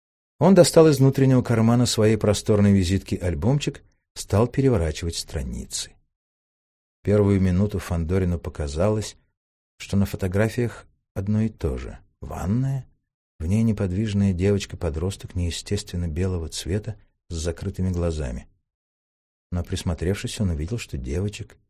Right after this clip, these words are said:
три. Просто они похожи, светловолосые и очень худенькие, с ещё не развившейся грудью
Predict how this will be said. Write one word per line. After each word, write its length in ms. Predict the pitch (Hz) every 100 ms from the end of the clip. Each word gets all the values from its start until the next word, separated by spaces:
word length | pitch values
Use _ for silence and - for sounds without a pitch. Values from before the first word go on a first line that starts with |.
| _
три. 400 | 82 71 69 - _ _ _ _ _ _ _
Просто 320 | 92 87 -
они 160 | 98 107
похожи, 680 | - 104 - 117 76 - - _ _ _
светловолосые 880 | - 87 78 69 60 87 - 131 127 _ _ _ -
и 60 |
очень 220 | 90 - 95
худенькие, 800 | - - 117 76 65 - 67 -
с 120 | -
ещё 340 | 76 - -
не 140 | 90 90
развившейся 720 | 82 80 85 92 - 80 64
грудью 600 | 71 69 101 107 110